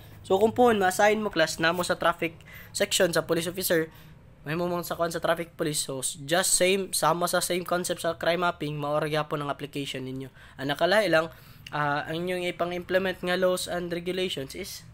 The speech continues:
in accordance with the traffic rules and regulations.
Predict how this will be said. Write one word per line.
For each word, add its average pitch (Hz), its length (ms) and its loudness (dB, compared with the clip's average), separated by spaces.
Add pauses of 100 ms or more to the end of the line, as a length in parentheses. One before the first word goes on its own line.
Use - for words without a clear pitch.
(140)
in - 120 -6
accordance 170 400 -2
with 151 160 -4
the 147 80 -6
traffic 139 320 -4 (680)
rules 175 440 -4
and 135 160 -10
regulations. 113 640 -10